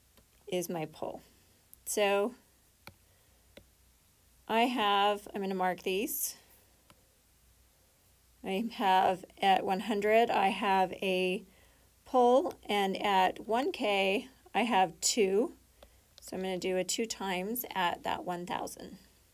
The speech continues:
So I also need to find out the starting value. I notice that I do not have any poles or zeros at the origin, so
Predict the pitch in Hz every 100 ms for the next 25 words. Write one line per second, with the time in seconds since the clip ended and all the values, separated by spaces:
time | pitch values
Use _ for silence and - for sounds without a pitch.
0 | _ _ _ _ _ _ _ _ _ _
1 | _ _ _ _ - - 254 254 247 240
2 | 226 277 277 311 277 254 262 247 226 214
3 | 208 220 202 202 202 202 202 - - 214
4 | 214 202 196 185 170 170 175 214 349 -
5 | _ _ - - 202 202 202 208 220 -
6 | 220 196 208 214 214 226 240 196 196 190
7 | - 202 208 220 - - _ _ _ _
8 | _ _ - - 220 233 233 - 226 220
9 | 214 214 208 - 196 247 - 220 202 196
10 | 262 - _ - 226 208 202